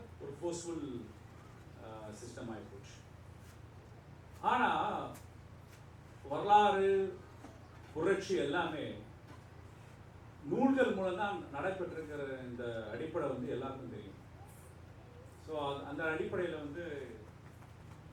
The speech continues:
தமிழன், ஆ, பிரபாகரன் வந்து ஒரு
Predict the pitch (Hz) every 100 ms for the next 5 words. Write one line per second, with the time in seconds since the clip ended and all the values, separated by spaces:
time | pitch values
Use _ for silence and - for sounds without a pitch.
0 | - 147 151 185 170 147 135 120 117 127
1 | 139 135 131 113 107 - - - - -
2 | - - - - 139 147 165 139 127 120
3 | 110 104